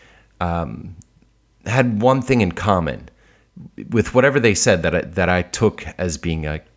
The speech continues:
"Wow, that's really insightful, that's intelligent." They always thought at least one level beyond where, where I s-, had stopped thinking about something.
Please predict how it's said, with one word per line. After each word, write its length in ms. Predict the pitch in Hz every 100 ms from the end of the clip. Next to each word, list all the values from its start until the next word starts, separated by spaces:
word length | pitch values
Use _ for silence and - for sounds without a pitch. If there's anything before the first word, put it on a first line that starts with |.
| -
"Wow, 220 | 95 87
that's 300 | 78 - -
really 160 | 82 80
insightful, 440 | - 87 80 -
that's 220 | 76 76
intelligent." 520 | - - 76 78 - - - - - - _ _ _ _ _ _ _ _ _ _ _ -
They 340 | 107 120 117 -
always 600 | 135 165 165 160 120 - _ _ -
thought 400 | - 131 120 -
at 120 | 117
least 460 | 110 110 131 117 -
one 420 | 101 110 110 107
level 300 | 107 95 92
beyond 720 | 76 90 87 85 85 82 78 - - 85 87
where, 360 | 95 85 - -
where 180 | 87
I 140 | 80 78
s-, 260 | - - -
had 260 | 78 85
stopped 440 | - - 82 - -
thinking 380 | - 60 62
about 300 | 65 62 50
something. 340 | - - -